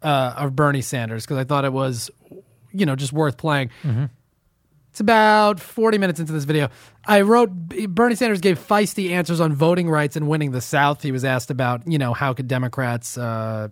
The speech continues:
Speaker 1: you know, make a dent in,
Speaker 2: Mm-hmm.
Speaker 1: in getting people to vote for them in the South and all this stuff. And he gave some feisty answers about it. If you wanna watch it, watch it. It's not worth, like,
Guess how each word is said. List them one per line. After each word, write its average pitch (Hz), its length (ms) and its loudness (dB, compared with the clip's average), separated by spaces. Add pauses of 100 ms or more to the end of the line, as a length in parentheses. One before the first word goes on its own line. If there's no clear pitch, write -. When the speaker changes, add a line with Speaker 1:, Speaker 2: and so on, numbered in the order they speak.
Speaker 1:
you 226 120 0
know, 147 100 0
make 143 180 -2
a 139 40 -2
dent 123 340 -2
in, 127 160 -8
Speaker 2:
Mm-hmm. 147 240 2
Speaker 1:
in 147 80 2
getting 127 220 -4
people 120 180 -6
to 120 40 -10
vote 120 120 -6
for 120 80 -10
them 110 80 -10
in 113 60 -10
the 120 40 -10
South 175 280 0
and 147 100 -4
all 139 60 -4
this 127 80 -6
stuff. 123 200 -4 (460)
And 330 140 4
he 285 40 4
gave 294 140 6
some 220 140 0
feisty 208 360 2
answers 170 220 -2
about 165 200 4
it. 170 100 -2
If 165 100 -2
you 175 100 2
wanna 170 260 2
watch 156 260 0
it, 156 80 -8
watch 135 240 -2
it. 139 80 -6
It's 135 120 -8
not 139 280 -2
worth, 135 340 -6
like, 123 220 -6